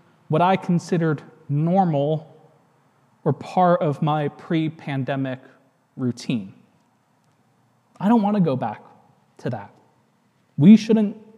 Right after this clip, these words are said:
really want to go back to that either. Instead, I want to do the things that will make me an overall better person,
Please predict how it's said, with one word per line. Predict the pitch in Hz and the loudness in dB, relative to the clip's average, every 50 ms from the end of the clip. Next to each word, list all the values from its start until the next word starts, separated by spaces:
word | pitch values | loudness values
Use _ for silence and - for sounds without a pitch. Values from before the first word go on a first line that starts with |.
| _ | _
really | - 170 214 254 254 247 220 | -2 0 2 2 4 2 2
want | 202 202 214 214 | 2 2 0 0
to | 220 | 0
go | 202 214 208 | -2 -2 -2
back | 190 220 233 226 - | -2 -2 -4 -6 -6
to | - 202 | -8 -6
that | 202 196 196 - | -4 -4 -4 -4
either. | 196 214 269 302 226 180 123 120 - - - _ _ _ _ _ _ _ _ _ _ _ _ _ - _ _ _ _ _ | -6 -6 -4 -4 -4 -4 -6 -6 -8 -12 -20 _ _ _ _ _ _ _ _ _ _ _ _ _ -20 _ _ _ _ _
Instead, | - 175 170 - - 220 233 247 240 208 175 151 - - - - - _ _ _ _ _ _ - | -2 -2 0 0 2 2 2 4 4 4 2 2 -2 -8 -18 -20 -20 _ _ _ _ _ _ 0
I | 165 160 | 2 4
want | 156 156 196 220 220 214 180 165 190 - - - - - - _ - | 4 4 4 2 2 0 0 -2 -4 -8 -10 -16 -20 -20 -20 _ -6
to | - 165 | -4 -2
do | 156 180 175 | 0 0 0
the | 175 190 | 0 -2
things | 180 - 151 135 135 135 143 147 - - - _ _ _ _ _ _ _ _ _ _ _ _ _ _ _ _ _ _ _ _ _ _ _ _ _ _ _ | -4 -6 -6 -6 -6 -6 -6 -8 -10 -14 -20 _ _ _ _ _ _ _ _ _ _ _ _ _ _ _ _ _ _ _ _ _ _ _ _ _ _ _
that | - 151 170 - | -4 -2 0 2
will | 170 175 180 185 | 2 2 4 4
make | 180 185 185 185 - - | 2 2 0 0 -2 -2
me | 185 180 | -2 -2
an | 175 170 170 | -2 -2 -2
overall | 202 185 185 180 170 170 170 165 160 160 160 156 151 147 143 120 - - - - - - - | -2 0 0 0 2 2 2 2 2 2 2 2 0 0 -2 -6 -8 -14 -20 -20 -20 -10 -8
better | 156 139 131 127 | -4 -4 -4 -4
person, | 127 - - - 117 107 - - 101 98 123 | -6 -8 -10 -10 -10 -10 -10 -14 -18 -18 -20